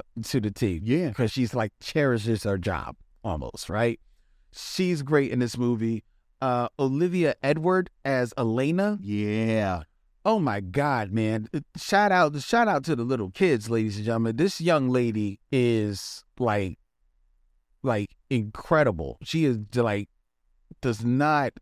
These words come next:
Speaker 1: shy away from anything. Her timing is spot on. Um, and her sto-, her story is a very heartbreaking story.
Speaker 2: It, it, it, it is.
Speaker 1: As it plays out.
Speaker 2: It is.
Speaker 1: It's a very heartbreaking story.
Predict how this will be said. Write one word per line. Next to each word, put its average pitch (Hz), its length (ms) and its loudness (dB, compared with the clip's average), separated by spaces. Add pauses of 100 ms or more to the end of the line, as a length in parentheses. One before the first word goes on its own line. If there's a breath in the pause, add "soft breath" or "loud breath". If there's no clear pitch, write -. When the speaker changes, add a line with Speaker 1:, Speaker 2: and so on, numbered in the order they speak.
Speaker 1:
shy 131 320 0
away 120 280 2
from 107 220 -4
anything. 131 440 0
Her 101 180 -4
timing 143 540 -2
is 110 140 -4
spot 117 400 -2
on. 110 460 -2 (560)
Um, 110 540 -2 (300)
and 139 160 -2
her 170 140 4
sto-, 165 340 0
her 160 220 0
story 139 400 0
is 107 100 0
a 117 60 0
very 110 300 0
heartbreaking 95 680 -4
story. 82 640 -6
Speaker 2:
It, 160 240 2 (100)
it, 107 220 -12 (100)
it, 113 220 -2 (120)
it 113 220 2
is. 208 360 2
Speaker 1:
As 113 180 0
it 104 120 -4
plays 110 340 2
out. 107 180 0
Speaker 2:
It 123 60 0
is. 180 220 2
Speaker 1:
It's 190 140 0
a 113 80 0
very 127 460 2
heartbreaking 104 580 -4
story. 98 420 -2